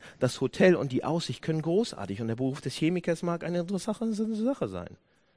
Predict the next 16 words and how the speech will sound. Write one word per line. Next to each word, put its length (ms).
Doch 140
trotzdem 580
haben 300
wir 100
das 200
Gefühl, 420
dass 160
etwas 300
fehlt. 300
Das 200
Letzte, 340
das 240
Eigentliche 520
entzieht 400
sich 220
uns. 180